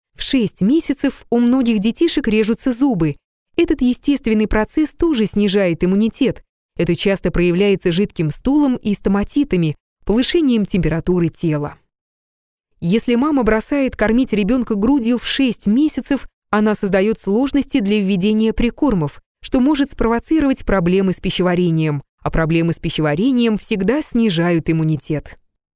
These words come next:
Бросить кормить после девяти месяцев. Еще один срок, когда мамы начинают активно отлучать детей от груди — девять-двенадцать месяцев.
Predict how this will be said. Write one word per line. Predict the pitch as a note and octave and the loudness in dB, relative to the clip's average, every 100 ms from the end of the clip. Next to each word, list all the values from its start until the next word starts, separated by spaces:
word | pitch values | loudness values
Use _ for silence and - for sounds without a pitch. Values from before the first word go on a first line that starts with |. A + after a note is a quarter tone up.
| _ _ _ _ _ _ _ _ _ _ _ - | _ _ _ _ _ _ _ _ _ _ _ -6
Бросить | E3 F#3 G3 G3 - | 0 2 2 -2 -2
кормить | F3+ F#3 A#3+ - | 0 2 0 0
после | G#3+ G#3 G#3+ | -2 0 0
девяти | F3 G3+ G#3+ - F4 | 0 0 0 0 0
месяцев. | G#3 F3 E3 - D#3+ - - _ _ _ _ _ _ _ _ _ _ D#3+ | 2 0 -2 -6 -6 -8 -20 _ _ _ _ _ _ _ _ _ _ -2
Еще | G3 A#3 F4+ | 0 2 0
один | A#3+ B3 | 2 0
срок, | - G#3 E3 - - | 0 0 0 -2 -10
когда | - F3+ F3+ | -2 0 2
мамы | F#3 G#3+ F#3 | 2 2 0
начинают | F#3 G#3 G#3+ G#3 | 0 0 2 2
активно | F#3 F3+ - D4+ A#3+ | 0 -2 0 2 2
отлучать | A3 A3+ A3 B3+ F#3+ | 0 -2 0 0 2
детей | G#3 - A3+ | -2 0 0
от | F3 D3+ | 2 0
груди — | E3 D3+ E3+ C#4+ - _ _ - | 0 0 0 0 -2 _ _ -4
девять-двенадцать | D3+ C#4+ D4+ - - F#3 F#3+ F#3 G#3+ A3+ G3 E3+ | 2 4 2 -2 -6 0 2 2 0 -2 -2 0
месяцев. | E3 D#3+ D#3 - D#3+ - | 0 0 -4 -8 -8 -10